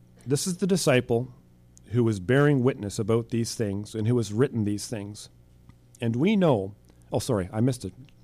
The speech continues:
little part there, didn't I? Sorry, verse twenty-three. So the saying spread abroad among the brothers that this disciple was not to die.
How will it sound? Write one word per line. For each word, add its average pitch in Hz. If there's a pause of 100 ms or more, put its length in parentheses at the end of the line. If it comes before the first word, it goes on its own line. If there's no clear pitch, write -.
(220)
little 110
part 104
there, 101
didn't 107
I? 98 (960)
Sorry, 104
verse 107
twenty-three. 107 (180)
So 160
the 151
saying 220
spread 165
abroad 117
among 117
the 143
brothers 113 (760)
that 123
this 196
disciple 139
was 127
not 104
to 131
die. 123